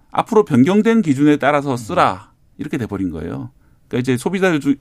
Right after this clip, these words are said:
제-, 저한테 제보 주신 분이 말씀하시는 게 이때까지 적립된 마일리지는,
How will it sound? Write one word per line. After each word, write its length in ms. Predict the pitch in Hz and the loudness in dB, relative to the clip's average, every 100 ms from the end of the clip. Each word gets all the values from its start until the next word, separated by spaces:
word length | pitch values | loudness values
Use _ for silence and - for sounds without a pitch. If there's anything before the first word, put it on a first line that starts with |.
| 117 | -4
제-, 160 | - 120 | -2 0
저한테 200 | 127 135 | 2 2
제보 240 | 131 120 143 | 0 -2 -2
주신 260 | 139 151 | -2 -2
분이 220 | 135 117 107 _ _ _ _ | 0 0 -4 _ _ _ _
말씀하시는 640 | - 110 151 139 151 131 | -2 0 0 0 0 0
게 100 | 107 | -2
이때까지 420 | 113 190 - 233 220 | -4 -4 0 0 0
적립된 360 | 196 208 220 | -2 0 0
마일리지는, 640 | 180 160 165 160 190 226 | 0 -2 -6 -6 -2 0